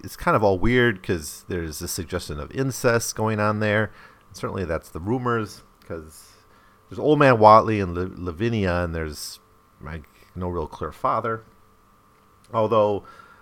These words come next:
old Wizard Whatley will later talk about his, the father and kind of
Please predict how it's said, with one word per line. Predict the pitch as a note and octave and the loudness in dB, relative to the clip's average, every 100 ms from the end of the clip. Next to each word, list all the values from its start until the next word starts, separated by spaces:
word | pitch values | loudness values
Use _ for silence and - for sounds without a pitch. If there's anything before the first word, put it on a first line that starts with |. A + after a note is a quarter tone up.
| _ _ _ - | _ _ _ -6
old | B2 C3 B2+ | -2 0 2
Wizard | A2+ G2 | 2 2
Whatley | G#2 G2+ G#2 | 4 4 4
will | F#2 F#2+ | -2 -2
later | F#2+ E2 | -2 -4
talk | - - D3 B2+ | 0 8 8 6
about | G2 G2 F#2 F2+ - _ - | 2 4 4 0 -6 _ -16
his, | A2+ - - - - | -12 -12 -12 -14 -16
the | |
father | - F#2 F2 F2 E2+ | -2 0 0 -2 -6
and | D#2+ | -6
kind | F#2 D#2 | -6 -8
of | D#2 | -8